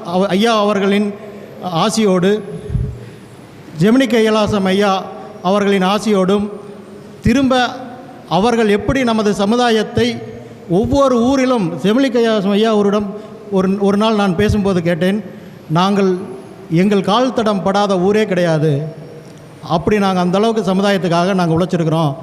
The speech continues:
அப்படி பண்ணதுனால தான் அவ்வளோ பெரிய கட்டமைப்பை உருவாக்கி நம்ம சமுதாயத்தை அந்த அளவுக்கு கொண்டு வந்தாங்க" அப்படின்னு நான் கேள்விப்பட்டேன்.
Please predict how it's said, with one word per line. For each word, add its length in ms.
அப்படி 260
பண்ணதுனால 500
தான் 260
அவ்வளோ 340
பெரிய 300
கட்டமைப்பை 500
உருவாக்கி 560
நம்ம 180
சமுதாயத்தை 580
அந்த 140
அளவுக்கு 280
கொண்டு 160
வந்தாங்க" 380
அப்படின்னு 280
நான் 180
கேள்விப்பட்டேன். 460